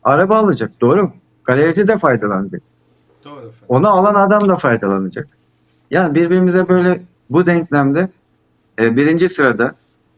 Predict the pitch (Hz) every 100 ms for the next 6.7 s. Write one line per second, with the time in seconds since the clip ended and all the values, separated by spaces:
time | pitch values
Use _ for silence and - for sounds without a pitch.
0 | - 127 165 156 147 - 113 107 104 113
1 | 110 147 143 127 131 - - 131 135 120
2 | 120 139 165 156 147 147 156 151 147 151
3 | 127 139 135 _ _ _ _ _ _ _
4 | _ 110 107 104 101 98 95 92 - _
5 | _ _ _ _ _ 120 120 131 151 147
6 | 139 135 139 139 135 110